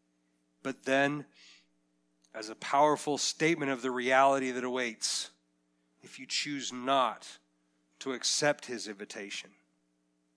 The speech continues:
Worship team, you guys can go ahead and start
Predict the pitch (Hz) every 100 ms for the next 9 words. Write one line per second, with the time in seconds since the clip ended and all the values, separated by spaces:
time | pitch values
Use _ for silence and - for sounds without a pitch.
0 | _ _ _ _ _ _ _ _ _ _
1 | - _ - 147 - - 143 135 127 120
2 | - 123 110 - 120 117 117 107 101 -
3 | - - 123